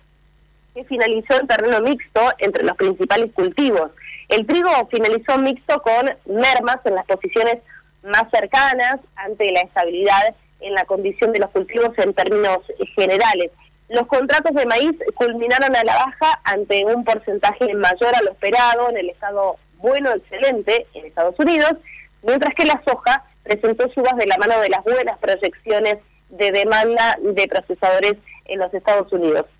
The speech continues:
Asimismo, se mantiene el nivel de importaciones de soja hacia la Unión Europea en buenos volúmenes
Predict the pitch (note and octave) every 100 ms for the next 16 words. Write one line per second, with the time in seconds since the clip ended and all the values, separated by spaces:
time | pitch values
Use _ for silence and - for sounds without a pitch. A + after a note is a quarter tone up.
0 | - C4 E4+ E4 F4+ F#4 C#4+ - _ _
1 | _ _ _ _ _ _ A#3 A#3 B3+ D4
2 | A#3+ G3+ G3 G#3+ A3+ G#3+ G3+ F#3+ - G#3
3 | G#3 D3 F#3+ - A3 G#3 F#3+ A3 A3 A3
4 | - F#3 F#3 F3+ G3+ G3+ G3+ G#3 - G#3
5 | F#3+ F#3+ F3+ A3+ B3 C4 - F#3 G3 G#3+
6 | G3+ G#3+ C#4 C#4 C#4 C#4+